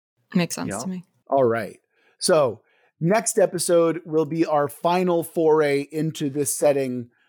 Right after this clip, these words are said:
Speaker 2: for the time being. Let's roll for the twist. I'm very excited to see what we get here.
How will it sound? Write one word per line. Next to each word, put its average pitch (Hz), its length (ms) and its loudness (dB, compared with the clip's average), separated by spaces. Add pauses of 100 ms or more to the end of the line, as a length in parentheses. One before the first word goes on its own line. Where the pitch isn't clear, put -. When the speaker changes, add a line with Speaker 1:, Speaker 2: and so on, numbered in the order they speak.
(300)
Speaker 2:
for 392 160 2
the 392 80 4
time 185 360 2
being. 104 420 -12 (440)
Let's 226 280 0
roll 208 300 4
for 208 140 -8
the 180 80 4
twist. 180 320 -2
I'm 160 140 -2
very 208 340 4
excited 156 480 2
to 143 100 -2
see - 160 -2
what 135 180 2
we 127 100 -4
get 123 280 -2
here. 113 440 -4